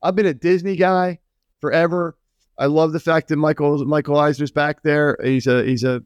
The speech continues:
uh, I've been following his journey for a long time, you know, 'cause I, I believe he,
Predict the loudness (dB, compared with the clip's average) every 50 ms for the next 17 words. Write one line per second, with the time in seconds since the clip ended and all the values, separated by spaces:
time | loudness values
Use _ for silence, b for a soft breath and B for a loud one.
0 | -6 -4 -2 0 0 0 0 0 -2 -4 -4 0 0 2 2 2 0 -2 -2 -4
1 | -4 -2 -2 0 0 2 0 0 -2 -2 -2 -2 0 0 0 0 0 2 2 2
2 | 2 0 -2 -2 0 0 2 2 2 0 0 0 0 2 2 0 0 0 0 0
3 | 0 0 0 0 0 0 -2 -2 -2 -2 0 2 2 2 0 0 -2 -4 -4 -6